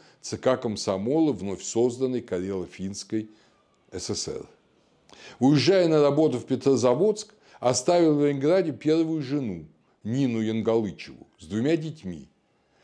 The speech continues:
Младший из этих детей, Владимир,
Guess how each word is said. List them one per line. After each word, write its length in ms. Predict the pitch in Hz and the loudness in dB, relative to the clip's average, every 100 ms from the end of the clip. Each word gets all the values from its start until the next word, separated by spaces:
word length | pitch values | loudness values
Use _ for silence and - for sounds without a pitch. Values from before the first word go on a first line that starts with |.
| _ - | _ -2
Младший 480 | 131 180 185 - 147 | 2 4 2 0 0
из 80 | |
этих 300 | 151 131 131 | 0 -2 -6
детей, 460 | 117 127 - 208 170 | -8 -10 -4 0 0
Владимир, 680 | 98 117 110 98 90 71 | 2 2 0 -2 -8 -10